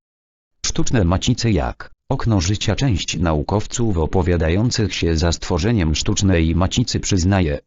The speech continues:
że rozwiązałaby ona problem aborcji. Niechciana ciąża nie byłaby przerwana, a dziecko zostałoby przeniesione do sztucznego łona.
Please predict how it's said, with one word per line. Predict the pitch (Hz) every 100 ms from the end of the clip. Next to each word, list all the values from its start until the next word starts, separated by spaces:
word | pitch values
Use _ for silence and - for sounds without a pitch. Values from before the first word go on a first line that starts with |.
| - -
że | 95
rozwiązałaby | 90 90 101 92 117 107 95 90
ona | 85 80
problem | 80 95 85 90
aborcji. | 73 71 - - - 58 - _ _ _ -
Niechciana | 104 92 - 120 87 73
ciąża | - 120 123 87
nie | 73 80
byłaby | 85 101 95 87
przerwana, | - 90 76 78 87 73 71 - -
a | - 95
dziecko | 120 - 117
zostałoby | 92 90 - 113 113 90 85
przeniesione | - 95 82 - 127 90
do | 82
sztucznego | 80 - 95 98 80 85
łona. | 71 60 58